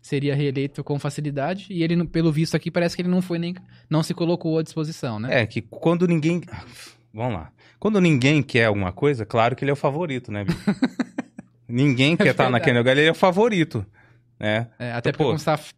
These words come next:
Speaker 1: tava dizendo, né, ano que vem é ano eleitoral, o pessoal quer ter tempo
Speaker 2: É.
Speaker 1: pra trabalhar, né? A sua
Speaker 2: Ninguém quer
Speaker 1: campanha.
Speaker 2: assumir essa bomba de, da Câmara Municipal no ano eleitoral, ser presidente da Câmara, entendeu?
Speaker 1: Uhum.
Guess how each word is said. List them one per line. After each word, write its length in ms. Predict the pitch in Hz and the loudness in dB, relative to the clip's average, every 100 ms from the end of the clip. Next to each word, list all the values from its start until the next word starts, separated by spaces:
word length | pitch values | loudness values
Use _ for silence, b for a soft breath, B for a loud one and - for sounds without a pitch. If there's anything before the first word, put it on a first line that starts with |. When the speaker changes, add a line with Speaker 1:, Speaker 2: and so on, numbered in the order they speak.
| - | -4
Speaker 1:
tava 180 | 151 147 | -2 0
dizendo, 280 | 135 147 196 | 0 2 2
né, 60 | |
ano 100 | 156 | 0
que 120 | 143 135 | -2 -4
vem 120 | 135 | -4
é 40 | |
ano 100 | 131 | -4
eleitoral, 640 | 135 135 175 175 147 156 160 | -4 -4 -2 0 2 2 0
o 40 | |
pessoal 300 | 156 143 131 | -2 -6 -6
quer 120 | 123 | -6
ter 160 | 135 139 | -6 -2
tempo 120 | 120 | 2
Speaker 2:
É. 140 | 107 107 | 2 2
Speaker 1:
pra 80 | |
trabalhar, 580 | 101 127 143 135 139 147 | 0 0 0 0 0 0
né? 220 | 147 185 | -2 -6
A 40 | 214 | -6
sua 80 | 107 | 0
Speaker 2:
Ninguém 340 | 127 139 180 | 2 4 4
quer 100 | 247 | 2
Speaker 1:
campanha. 140 | 190 170 | 2 2
Speaker 2:
assumir 300 | 185 147 131 | 4 4 4
essa 200 | - 117 | 2 0
bomba 380 | 104 113 107 | 2 2 2
de, 140 | 107 101 | 0 0
da 120 | 101 | -2
Câmara 320 | - 107 104 | -2 -2 -2
Municipal 520 | 101 104 - - 120 | -2 -4 -4 2 2
no 80 | 139 | 2
ano 160 | 160 190 | -2 -2
eleitoral, 680 | 214 214 233 254 180 135 | -4 -2 0 2 4 2
ser 140 | 123 123 | 2 0
presidente 520 | 127 117 113 113 - | 0 0 0 0 0
da 120 | 131 | -2
Câmara, 400 | - 196 135 107 | -2 -2 -2 -4
entendeu? 320 | 95 92 104 | -6 -8 -8
Speaker 1:
Uhum. 80 | 127 | -10